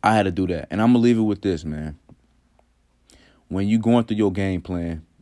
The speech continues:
and you develop this game plan, whatever that look like, whether it's a three-step or a five-step or whatever the case may be, whenever you slip up, let that slip up or that sin remind you of how much more you need Jesus.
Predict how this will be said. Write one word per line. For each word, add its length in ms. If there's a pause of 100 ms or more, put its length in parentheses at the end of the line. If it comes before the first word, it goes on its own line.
and 100
you 60
develop 380
this 160
game 220
plan, 180
whatever 240
that 80
look 180
like, 280 (180)
whether 240
it's 120
a 140
three-step 460
or 80
a 40
five-step 600
or 80
whatever 240
the 80
case 300
may 140
be, 260 (2250)
whenever 320
you 120
slip 400
up, 260 (2000)
let 260
that 300 (120)
slip 520
up 200
or 100
that 180
sin 340
remind 560
you 260
of 140
how 240
much 260
more 220
you 140
need 220
Jesus. 500